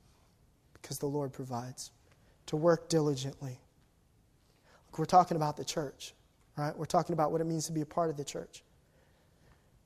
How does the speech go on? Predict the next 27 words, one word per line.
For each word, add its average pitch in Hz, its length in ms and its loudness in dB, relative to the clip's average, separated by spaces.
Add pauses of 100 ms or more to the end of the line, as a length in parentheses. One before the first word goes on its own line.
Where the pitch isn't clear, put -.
(520)
And - 80 -6
some 185 140 4
of 175 120 4
you 175 140 6
are 160 60 4
doing 160 280 2
so 160 220 0
much. - 480 -6 (2000)
Some 175 200 4
of 165 160 4
you 170 140 4
know 175 300 10
that 156 180 -2
you 165 80 -4
could 151 100 -4
be 147 60 -4
doing 151 360 -2
more. 151 360 -2 (760)
Some - 200 -2
of 147 100 -2
you 156 120 2
are 131 60 -2
scared 160 600 4
to 147 80 -6
be 151 100 0
doing 120 320 -8
more 117 340 -14